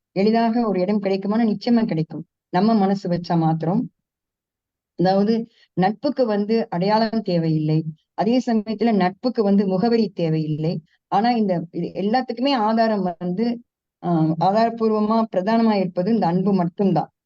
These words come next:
So, இந்த அன்பையே நான் வந்து எப்படி சொல்றேன்னா, நான் படிச்சதுல இருந்து எடுத்து சொல்ல முடியல, நான் கேட்டதுல இருந்தும் எடுத்து சொல்ல முடியல. நான் அனுபவிச்சத, ஆஹ், ரெண்டு வாரத்துக்கு முன்னாடி அனுபவித்ததை அந்த உரை மூலமா நான் சொல்லிடுறேன். எனக்கு ஒரு, ஒரு, ஒரு ரெண்டு, மூணு வருஷத்துக்கு முன்னாடி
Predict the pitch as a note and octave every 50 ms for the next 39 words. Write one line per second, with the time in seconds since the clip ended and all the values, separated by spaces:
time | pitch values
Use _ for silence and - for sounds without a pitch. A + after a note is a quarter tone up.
0 | _ _ _ - - B3 A#3 A3+ G3 F3+ E3+ - - F#3 - F3+ G3 A#3 B3 B3
1 | C4 C4+ C4 C#4 C#4 C4 B3 G#3+ G#3 G3+ G3+ G3+ A3+ A#3+ A#3 - - - - -
2 | F#3 F3+ F3+ B3+ C4 - - G3+ G3 G3 F#3+ F3 E3 D#3+ F#3+ A3+ - _ _ _
3 | _ _ _ _ - G3 G3 G3 G3+ G#3+ A3 B3+ - - D#4 D4 C#4 C4 B3+ B3
4 | A#3 G#3+ G3 G#3+ G3 - F#3 F3 F3+ F3+ F3 F3 E3+ E3+ E3 D#3+ D#3 F#3 B3+ C#4
5 | - - - _ _ _ _ _ - G#3 G#3+ G3+ G#3 A#3+ B3+ C4 - - C4 C4+
6 | C4+ C4 B3+ B3+ A#3+ B3+ C4+ B3+ A3 G3+ G#3 G#3 - F3+ F3 F3 E3+ D#3+ E3 D#3
7 | D#3+ F3+ G#3 G3+ F3 E3+ F3+ G#3 A3+ G3 F3 G3 A#3 B3 B3 C4 A#3+ A#3 - -
8 | F#3+ E3+ F3 G#3+ C4+ C#4+ _ _ _ _ _ _ _ _ _ - F3+ F3 F3 G3+
9 | A#3 A#3+ B3+ A#3+ A#3+ C4 C4 B3+ B3+ A3+ G#3+ G#3+ G#3+ G#3+ G#3+ G3 F3+ - F3+ F3
10 | G3 G#3 A3 A3 G#3+ G3 G3 - F#3+ G#3 B3 A#3 G#3 G#3 G3+ G3+ F#3+ F#3 G3 G#3+
11 | A3+ A#3 G#3 G3 F#3 F3 E3+ F3 F#3 G3+ F3 - - D#3 D#3+ D#3 D3+ D3+ D#3+ G3
12 | A#3+ - _ _ _ _ _ _ _ _ _ - G3+ G#3 G#3 G#3 G3+ F#3+ F#3+ F#3+
13 | F#3+ F#3 F3 E3+ F3 - - F#3 F#3 F3+ F#3 F#3 F3+ F3+ - - F3+ F#3 F#3 G#3
14 | A3 G#3+ A#3+ C4 B3+ B3 A#3+ A#3+ A#3 - - C4+ C4 A#3+ A3 G#3+ G#3+ G#3+ A3 A#3+